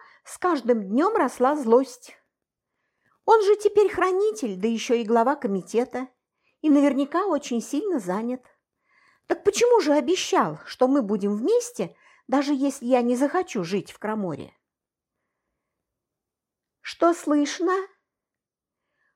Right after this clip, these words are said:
От неожиданного шёпота я вскрикнула и ударилась лбом о дверь. Прижимая ладонь к растущей шишке,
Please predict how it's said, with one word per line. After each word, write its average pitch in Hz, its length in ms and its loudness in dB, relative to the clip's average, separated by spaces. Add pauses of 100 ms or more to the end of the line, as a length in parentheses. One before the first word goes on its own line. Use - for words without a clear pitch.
(280)
От 208 200 -2
неожиданного 202 760 2
шёпота 294 480 0
я 190 240 0
вскрикнула 240 720 -2
и 208 160 -8
ударилась 202 580 0
лбом 190 360 -2
о 202 120 -2
дверь. 156 440 -8 (920)
Прижимая 240 580 4
ладонь 208 340 0
к 196 80 -14
растущей 208 540 -6
шишке, - 640 -4